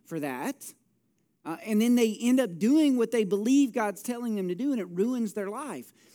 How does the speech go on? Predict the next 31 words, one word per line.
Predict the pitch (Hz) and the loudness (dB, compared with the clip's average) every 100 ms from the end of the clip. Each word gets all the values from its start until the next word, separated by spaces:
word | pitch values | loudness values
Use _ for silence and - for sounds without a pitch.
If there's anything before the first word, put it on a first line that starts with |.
| - | -16
A-, | - - | -14 -6
and | 233 | -2
how | 208 240 | 0 0
I | 240 | -2
know | 202 262 330 | -2 -2 -2
that | 226 196 | -4 -6
is | 170 165 | -8 -12
because | 202 220 214 160 - _ _ | -8 -6 -6 -8 -20 _ _
many | 185 240 | -4 -2
of | 247 | -2
the | 208 | -4
things | 202 196 185 | -4 -6 -8
that | 165 | -8
people | 202 185 | -8 -8
have | 175 | -10
said, | - 202 170 | -6 -4 -4
"God | 185 185 | -4 -4
wants | 175 180 180 | -4 -6 -6
me | 160 | -6
to | |
do | 160 240 | -6 -4
this," | 202 190 - _ _ - | -2 -2 -6 _ _ -6
are | |
not | 147 170 208 208 | -4 -2 -4 -4
in | 156 160 | -6 -4
line | 180 214 160 147 151 | -2 -2 -2 -2 -2
with | 147 | -4
what | 151 143 - | -8 -10 -10
God's | 135 135 110 | -10 -8 -10
Word | 127 113 101 | -14 -16 -16
says. | - - - - - | -16 -14 -16 -20 -20